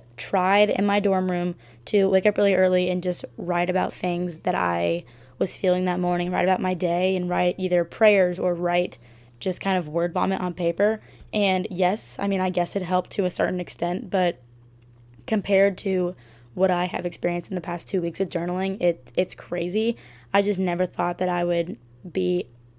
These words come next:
like, one of those people who sit down and journal and script and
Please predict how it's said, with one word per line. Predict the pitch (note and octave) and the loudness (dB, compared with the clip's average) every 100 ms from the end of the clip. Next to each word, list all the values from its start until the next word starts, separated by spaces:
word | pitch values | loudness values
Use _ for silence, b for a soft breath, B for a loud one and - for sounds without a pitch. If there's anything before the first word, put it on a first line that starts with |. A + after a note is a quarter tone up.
| - | -10
like, | G3+ F#3+ | -6 -2
one | F#3 | -2
of | F3+ | -2
those | F3 | -4
people | G3+ - F3 | -6 -4 -4
who | F#3 | -4
sit | - F#3+ | -4 -2
down | E3+ F3 | -2 -2
and | F3+ F3+ | -2 -2
journal | F3+ E3+ E3+ | -2 -2 -2
and | E3+ D#3+ | -4 -4
script | - - F#3 F3 - - | -4 -2 -2 -2 -8 -8
and | F3+ E3+ E3 F3 | -6 -4 -6 -8